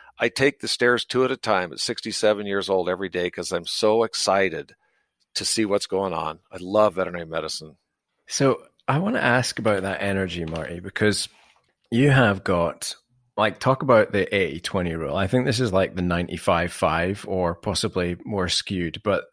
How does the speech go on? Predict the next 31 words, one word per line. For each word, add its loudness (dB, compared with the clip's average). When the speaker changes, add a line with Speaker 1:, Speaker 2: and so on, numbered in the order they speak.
Speaker 2:
but -2
you're, 4
any 4
one 2
bit -2
of -4
your -2
resume -2
could -2
be -4
a -4
career 0
in -6
itself. -10
You -6
know, -2
you -4
have -6
the 2
veterinary 4
career, -8
the -6
practice 0
owner 2
career, -10
the -6
media 4
career, -2
the 0
book 4
writing 2